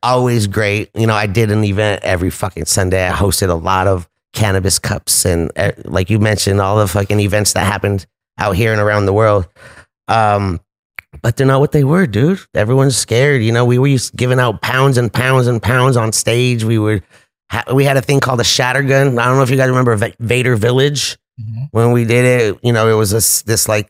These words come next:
Speaker 1: SoCal section of brands. You know, it was, like, Vader and Green Wolf and, like, Cali Connection. And I think, like, you know, there was a bunch of,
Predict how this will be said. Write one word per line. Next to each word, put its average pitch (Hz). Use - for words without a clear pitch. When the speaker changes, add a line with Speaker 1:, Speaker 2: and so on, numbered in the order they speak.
Speaker 1:
SoCal 123
section 117
of 95
brands. 113
You 104
know, 101
it 98
was, 98
like, 95
Vader 101
and 92
Green 107
Wolf 95
and, 85
like, 87
Cali 101
Connection. 98
And 92
I 87
think, 95
like, 87
you 95
know, 101
there 98
was 85
a 95
bunch 104
of, 95